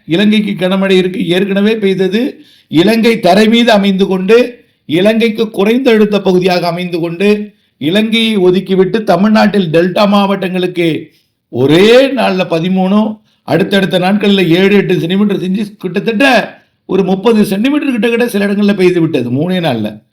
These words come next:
மூன்று நாள்ல. ஆகவே இப்படி மொத்தமாக மூன்று நாள் இவ்வளவு கொட்டியிருக்கு. ஆனா இலங்கையில பெரிதா இல்லை. இருந்தாலும் நேற்றைக்கு, நேற்று முன்தினம்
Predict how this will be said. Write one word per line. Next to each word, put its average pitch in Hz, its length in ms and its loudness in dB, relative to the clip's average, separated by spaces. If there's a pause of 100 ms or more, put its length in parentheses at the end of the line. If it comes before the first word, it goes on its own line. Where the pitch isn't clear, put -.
(280)
மூன்று 202 460 2
நாள்ல. 156 480 -4 (640)
ஆகவே 226 340 2
இப்படி 202 300 0
மொத்தமாக 208 520 0
மூன்று 214 280 2
நாள் 208 180 2
இவ்வளவு 196 280 2
கொட்டியிருக்கு. 190 400 -2
ஆனா 247 160 0
இலங்கையில 185 440 -2
பெரிதா 160 280 -2
இல்லை. 175 380 0
இருந்தாலும் 220 440 0
நேற்றைக்கு, 202 360 0
நேற்று 180 240 -2
முன்தினம் 185 580 -6